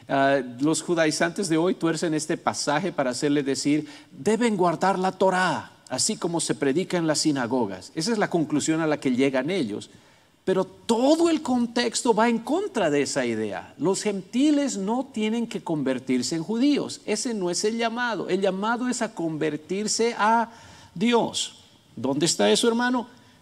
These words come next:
Aquí mismo en la palabra. Ellos que se convierten a Dios. No les pongamos el yugo de la ley. Ellos ya son aceptos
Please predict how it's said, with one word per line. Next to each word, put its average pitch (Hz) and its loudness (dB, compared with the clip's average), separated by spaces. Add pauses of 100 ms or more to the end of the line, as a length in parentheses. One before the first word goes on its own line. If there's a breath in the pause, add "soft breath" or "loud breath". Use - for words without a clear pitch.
(140)
Aquí 120 0
mismo 185 0
en 165 0
la 160 4
palabra. 110 -2
Ellos 160 0
que 160 -4
se - -4
convierten 135 -2
a 113 -6
Dios. 104 -6 (360 loud breath)
No 131 4
les 185 0
pongamos 139 -2
el 120 -2
yugo 120 0
de 127 -2
la 120 0
ley. 110 -4 (480 loud breath)
Ellos 131 2
ya 127 2
son 143 -2
aceptos 135 -6